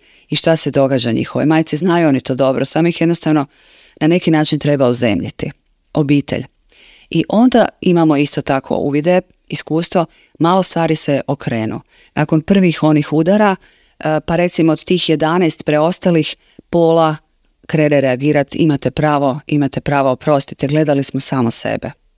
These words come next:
Mislim, toj žrtvi se to i događa zato što su svi oko nje gledali sebe,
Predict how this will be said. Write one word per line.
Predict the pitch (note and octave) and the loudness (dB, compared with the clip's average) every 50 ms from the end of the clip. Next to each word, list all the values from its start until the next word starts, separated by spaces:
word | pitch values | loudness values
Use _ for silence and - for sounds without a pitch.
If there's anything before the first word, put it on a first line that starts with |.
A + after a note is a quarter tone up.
| _ _ _ _ _ _ _ _ - _ _ _ _ _ | _ _ _ _ _ _ _ _ -20 _ _ _ _ _
Mislim, | E3+ F#3 - E3+ E3 | -4 -2 0 0 2
toj | - F3 F3 | 2 2 2
žrtvi | D#3 E3+ E3+ - - D#3 | 2 0 0 0 -2 -4
se | - - D3+ | -2 -2 -2
to | - - D#3+ | 0 2 2
i | D#3 D3 | 2 2
događa | C#3+ D3 C#3+ C3+ C3 B2+ - B2 | 2 2 2 0 0 -2 -2 -2
zato | B2 C3 A2+ - - - | -2 -2 -2 -2 -4 -6
što | - - - | -6 -6 -6
su | - - B2+ | -6 -4 -4
svi | - - E3 - D#3 | -2 0 0 0 0
oko | D3 - - D3+ | 0 0 0 2
nje | D#3 C#3+ D#3 | 2 2 2
gledali | C#3+ D3 C#3 C#3+ C#3+ C#3+ C3+ B2+ B2+ | 2 2 2 2 2 2 0 0 -2
sebe, | - - - F3+ F#3 F#3 F#3+ G3 | -4 -2 2 2 2 4 2 0